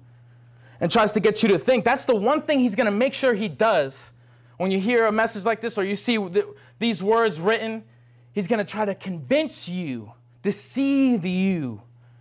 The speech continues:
to think, "No, that doesn't mean that. No, that doesn't, no." Like the cessationist, "Oh, that's too, no way,"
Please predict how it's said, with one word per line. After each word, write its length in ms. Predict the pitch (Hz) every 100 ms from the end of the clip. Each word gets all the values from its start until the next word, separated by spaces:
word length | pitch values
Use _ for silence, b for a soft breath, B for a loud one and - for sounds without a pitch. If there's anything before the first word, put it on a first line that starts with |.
| b
to 100 | 175
think, 500 | - 196 160 - - b b b
"No, 160 | 151 151
that 140 | 156
doesn't 260 | 165 131 120
mean 160 | 113
that. 260 | 101 110 -
No, 260 | 196 202
that 140 | 185 175
doesn't, 320 | 175 151 139
no." 400 | 170 190 180 165 - b b b b
Like 100 | 151
the 80 | 180
cessationist, 680 | 165 170 185 165 - 156 175
"Oh, 120 | 170 - b b b
that's 360 | - 226 170 -
too, 240 | 151 113 95
no 260 | 190 127 110
way," 400 | 131 123 95